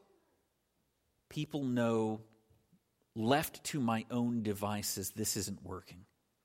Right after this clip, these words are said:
This isn't good enough. And when people can be honest with themselves and say, "This isn't working," that's when the message of the gospel provides the hope. That's when the message of the cross becomes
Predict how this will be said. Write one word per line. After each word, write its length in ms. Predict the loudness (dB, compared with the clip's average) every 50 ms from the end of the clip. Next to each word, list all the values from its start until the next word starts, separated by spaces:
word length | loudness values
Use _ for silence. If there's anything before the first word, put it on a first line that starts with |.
| _ _ _ _ _ _ _ -8 -4
This 220 | 0 0 0 0
isn't 240 | 0 -2 -2 -4 -2
good 160 | -2 0 0
enough. 140 | 0 -4 -6 -10 -10 -2
And 140 | 2 2 4
when 80 | 4 2
people 260 | 2 -2 0 0 2
can 140 | 2 2 2
be 120 | 2 0 2
honest 360 | 0 0 0 0 -2 -4 0
with 160 | -2 -2 -2
themselves 540 | 0 -2 -2 -2 2 2 2 2 2 0 -2
and 100 | -4 -2
say, 260 | -2 0 0 0 0
"This 380 | -2 -4 -4 -2 0 0 2 2
isn't 280 | 0 2 0 0 -2 2
working," 420 | 2 2 2 2 0 -4 -6 -6 -8 -12 -18 -20 -20 -20 _ -14 -10 -6
that's 360 | -4 -4 -4 -2 -2 -2 -2
when 140 | -2 -4 -4
the 60 | -4
message 360 | -2 -2 0 0 -2 -2 -2
of 80 | -2 -2
the 80 | -2 -2
gospel 580 | -2 0 0 -2 -2 -4 -6 -6 -8 -8 -10 _ _ _ -20 -20 -20 _ -10
provides 460 | -4 -2 0 2 4 2 2 0 -2
the 120 | -4 -6 -6
hope. 380 | -2 2 2 2 2 0 -4 -16 -20 -20 _ _ _ _ _ _ _ _ _ _ -20 -20 _ -8 -2
That's 200 | -2 -2 0 0
when 120 | -2 -2
the 40 | 0
message 360 | 0 -2 -2 -2 -4 -4 -4
of 80 | -6 -6
the 60 | -8
cross 640 | -6 2 2 2 4 2 0 -4 -6 -8 -8 -10 -12 _ _ _ _ _ _ _ _ _ _ _ _ _ _ _ _ _ _ -8 -2
becomes 760 | 0 0 0 0 -2 0 0 0 0 -2 -2 -4 -4 -6